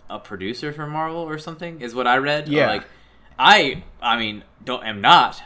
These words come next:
Speaker 1: So when I watched it, I didn't see anything that was like, "Oh shit, no, they spoiled that." I didn't see
Speaker 2: Right.
Speaker 1: anything. Like,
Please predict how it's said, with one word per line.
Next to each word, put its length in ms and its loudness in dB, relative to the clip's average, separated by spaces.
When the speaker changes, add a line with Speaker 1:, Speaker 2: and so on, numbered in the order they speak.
Speaker 1:
So 340 -4
when 120 -4
I 120 2
watched 240 -4
it, 80 -6
I 140 -2
didn't 180 -4
see 160 -10
anything 360 -10
that 160 -6
was 100 -12
like, 160 -14
"Oh 120 -2
shit, 380 -8
no, 180 -6
they 100 -4
spoiled 340 -6
that." 300 -6
I 120 -2
didn't 180 -8
see 180 -6
Speaker 2:
Right. 180 0
Speaker 1:
anything. 200 -10
Like, 200 -10